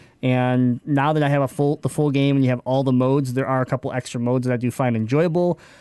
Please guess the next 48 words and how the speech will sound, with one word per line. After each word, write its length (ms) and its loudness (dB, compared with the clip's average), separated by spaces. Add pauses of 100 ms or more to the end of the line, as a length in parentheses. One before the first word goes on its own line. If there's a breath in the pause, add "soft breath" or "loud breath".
(180 loud breath)
I 60 -2
just 240 -2
don't 300 -2
see 320 0
a 80 2
long-term 840 0
excitement 480 -6
for 140 -8
this 180 -4
game 300 0
for 160 -4
me. 400 2
Like, 220 -2
I 40 0
feel 200 0
like 180 0
I'll 80 -2
put 240 -2
a, 60 -2 (160)
maybe 440 2
a 60 0
couple 260 -2
more 200 2
hours 320 0
into 320 0
it, 200 0
and 200 0
then 100 4
I'll, 140 2
by 320 -2
then 320 2
I'll 80 2
be 100 0
like, 220 0
"All 80 0
right, 160 0
Splatoon's 480 -2
almost 340 -2
here," 380 -2 (600 soft breath)
and 140 2
then 60 4
it'll 160 2
just 180 -6
sit 180 -4
in 100 -4
my 120 -8
case. 400 -14
But 220 -4